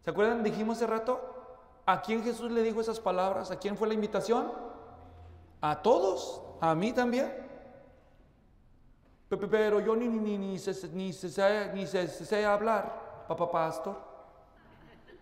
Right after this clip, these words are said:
A los tartamudos también. Es para todos. No, no necesitas tener algo mágico. No necesitas estudiar un doctorado para ser un discípulo de Jesús.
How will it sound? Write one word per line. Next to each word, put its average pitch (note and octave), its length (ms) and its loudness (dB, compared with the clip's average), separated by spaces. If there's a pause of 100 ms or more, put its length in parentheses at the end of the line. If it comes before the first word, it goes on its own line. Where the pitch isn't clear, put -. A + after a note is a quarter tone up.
(760)
A D3 180 -6
los C#3 160 -4
tartamudos D3 600 -6
también. A#3 360 -6 (1800)
Es - 100 -20
para G#3+ 360 -4
todos. A3+ 440 -2
No, E3+ 220 0
no G#3 60 2
necesitas A3+ 320 0
tener G#3 240 0
algo G#3 180 0
mágico. F#3+ 680 -4 (2000)
No D#3+ 100 -6
necesitas F#3+ 280 2
estudiar D#3+ 220 -4
un G3+ 140 2
doctorado F#3+ 720 4
para D#3+ 180 -2
ser E3 140 -10
un F3 80 -10
discípulo D#3 440 -12
de C#3+ 60 -10
Jesús. C3 460 -18